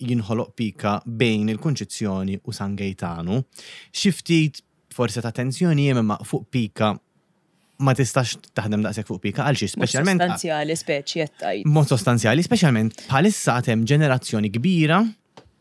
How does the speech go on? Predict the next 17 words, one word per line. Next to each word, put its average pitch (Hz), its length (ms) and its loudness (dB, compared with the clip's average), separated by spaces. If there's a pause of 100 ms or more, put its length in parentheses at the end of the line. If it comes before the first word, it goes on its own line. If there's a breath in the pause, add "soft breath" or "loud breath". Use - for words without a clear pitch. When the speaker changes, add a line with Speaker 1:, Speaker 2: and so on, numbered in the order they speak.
(300)
Speaker 1:
li 175 160 8 (240)
huma 151 180 8
nies 135 260 4
li 143 200 2
trabbew 113 600 2 (120)
parroċċa 151 600 0 (100)
San 180 200 2
Gaetano 117 360 -2
l-Ħamrun. 98 400 0 (600)
Naħa 95 240 0
Tommy 127 280 2
kollha 113 240 2
San 101 120 -2
Gaetano 95 320 -4
l-Ħamrun 98 360 -2
ma' 101 120 0
mdin. 98 340 0